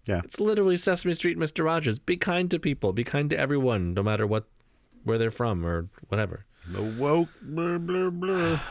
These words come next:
Speaker 2: <sighs> Jesus Christ. All right.
Speaker 1: Yeah. Hey, Jeff.
Speaker 2: Yes.
Speaker 1: Why does my husband say he likes me chubby when I bring up dieting?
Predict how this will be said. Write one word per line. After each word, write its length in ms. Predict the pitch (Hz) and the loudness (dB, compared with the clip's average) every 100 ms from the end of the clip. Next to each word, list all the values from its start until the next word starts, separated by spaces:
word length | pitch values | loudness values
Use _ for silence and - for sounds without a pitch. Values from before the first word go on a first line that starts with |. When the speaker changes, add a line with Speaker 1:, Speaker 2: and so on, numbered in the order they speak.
| - - - | -14 -18 -20
Speaker 2:
<sighs> 320 | - - - | -20 -20 -20
Jesus 380 | - - - - | -20 -20 -20 -20
Christ. 420 | - - - - | -20 -20 -20 -4
All 60 | 95 | -2
right. 140 | 82 - - | 0 -4 -12
Speaker 1:
Yeah. 140 | - - - - - - | -14 -14 -20 -20 -20 0
Hey, 120 | 247 | 6
Jeff. 240 | 196 - - | 6 4 2
Speaker 2:
Yes. 300 | - 85 - - - | 0 0 -2 -12 -2
Speaker 1:
Why 140 | 233 | 2
does 160 | 349 254 | 4 6
my 80 | 147 | 6
husband 360 | 139 120 127 | 4 4 2
say 160 | 120 127 | 4 4
he 120 | 131 | 4
likes 280 | 101 120 - | 2 2 2
me 120 | 104 | 0
chubby 320 | - 117 131 | 2 4 4
when 160 | 127 107 | 2 2
I 40 | |
bring 200 | 92 107 | 2 2
up 100 | 98 | 2
dieting? 460 | 80 90 98 120 147 | 2 2 2 0 -4